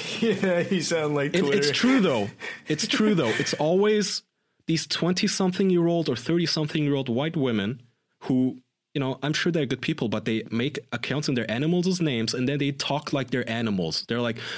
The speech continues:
Speaker 2: "Oh, mommy gave me my blankie right now, and then she fed me.
Speaker 3: <sighs>
Speaker 2: Ha ha, I'm so cozy." And it's literally just them role-playing as their pets. It's not cute. Stop.
Speaker 1: I, when
Speaker 3: Yeah,
Speaker 1: I
Speaker 3: it's
Speaker 1: first
Speaker 3: weird.
Speaker 1: saw that, I thought it was kinda cute, but yeah,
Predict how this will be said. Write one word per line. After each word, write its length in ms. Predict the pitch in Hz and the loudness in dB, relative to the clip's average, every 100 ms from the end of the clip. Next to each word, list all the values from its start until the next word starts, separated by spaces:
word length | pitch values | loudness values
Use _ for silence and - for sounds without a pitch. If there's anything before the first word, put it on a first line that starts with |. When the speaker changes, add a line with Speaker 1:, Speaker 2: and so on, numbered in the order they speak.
| - - | -8 0
Speaker 2:
"Oh, 120 | 240 | 2
mommy 420 | 214 220 247 262 | 4 4 4 2
gave 260 | 220 226 220 | 2 2 2
me 120 | 220 | 2
my 200 | 214 208 | 4 2
blankie 640 | 196 208 220 240 - 202 165 | 2 0 0 0 0 2 2
right 260 | 143 139 | 0 -2
now, 300 | 156 156 151 | -2 0 0
and 140 | 156 165 | 0 0
then 180 | 208 | 0
she 160 | 220 226 | 2 0
fed 340 | 214 - 247 240 | -2 0 0 2
me. 180 | 208 | 2
Speaker 3:
<sighs> 100 | 185 | 2
Speaker 2:
Ha 160 | - 202 | 0 0
ha, 280 | 180 214 208 | 0 0 0
I'm 120 | 196 | 0
so 280 | 196 - 196 | 0 0 0
cozy." 600 | 185 165 180 156 123 110 | 0 0 2 2 2 0
And 120 | 110 | -2
it's 160 | 113 - | -2 0
literally 300 | 110 127 120 | 2 2 2
just 280 | 110 - 143 | 0 -2 -2
them 220 | 113 110 | 0 2
role-playing 580 | 104 110 110 107 101 98 | 2 0 0 -2 0 0
as 80 | 95 | 0
their 100 | 95 | -2
pets. 260 | 110 92 | -4 -6
It's 160 | 92 - | -6 -4
not 240 | 131 120 | -4 -4
cute. 280 | - 107 95 | -2 -2 -2
Stop. 400 | - 117 104 - - - - - _ - _ _ - - _ - - | -2 -2 -2 -4 -14 -20 -20 -20 _ -20 _ _ -20 -20 _ -16 -6
Speaker 1:
I, 160 | 240 | -2
when 360 | 208 - - 180 | -2 -4 -2 2
Speaker 3:
Yeah, 80 | 190 | 2
Speaker 1:
I 20 | |
Speaker 3:
it's 80 | 240 | 2
Speaker 1:
first 200 | 160 160 | 2 0
Speaker 3:
weird. 60 | 127 | 0
Speaker 1:
saw 160 | 127 120 | 0 0
that, 140 | 120 | -2
I 80 | 120 | -2
thought 220 | 123 123 | -2 -2
it 60 | 117 | -2
was 120 | 120 | -4
kinda 260 | - 117 113 | -4 -6 -4
cute, 400 | - 120 120 - | -4 -2 -2 -4
but 140 | 117 | -4
yeah, 260 | - 120 | -2 -2